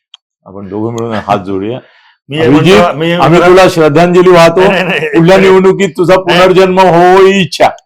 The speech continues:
Speaker 2: नाही, नाही, ठत्ते साहेब, आपण जरा चांगल्या शब्दात सांगूया, तुझ्या पुढील वाटचालीसाठी तुला शुभेच्छा देतो आम्ही.
Speaker 1: हां, ते त्यांच्या स्टाईलने झालं, मी माझ्या स्टाईलने बोललो. धन्यवाद.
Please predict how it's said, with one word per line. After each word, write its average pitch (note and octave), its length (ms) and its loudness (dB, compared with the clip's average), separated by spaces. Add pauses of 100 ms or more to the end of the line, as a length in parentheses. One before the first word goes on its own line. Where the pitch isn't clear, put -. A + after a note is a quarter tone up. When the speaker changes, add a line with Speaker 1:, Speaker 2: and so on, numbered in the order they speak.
(160)
Speaker 2:
नाही, D3 140 -10
नाही, D#3+ 180 -4
ठत्ते C3+ 400 -6
साहेब, E3 220 0 (180)
आपण D3 540 -6
जरा D3 240 -2
चांगल्या D3 420 -4
शब्दात D3+ 260 -2
सांगूया, C#3+ 460 -8 (600)
तुझ्या D3+ 220 -2
पुढील D#3+ 580 -6
वाटचालीसाठी D3+ 640 -4
तुला D3+ 220 -4
शुभेच्छा C#3 420 -8
देतो G#2+ 300 -16
आम्ही. F#2+ 140 -20 (200)
Speaker 1:
हां, F2 280 -20 (300)
ते D#3 100 -6
त्यांच्या D#3+ 340 -2
स्टाईलने B2 380 -6
झालं, G2 180 -10
मी B2 140 -14
माझ्या C3+ 340 -4
स्टाईलने G2+ 320 -18
बोललो. F2+ 320 -20 (340)
धन्यवाद. D3 300 0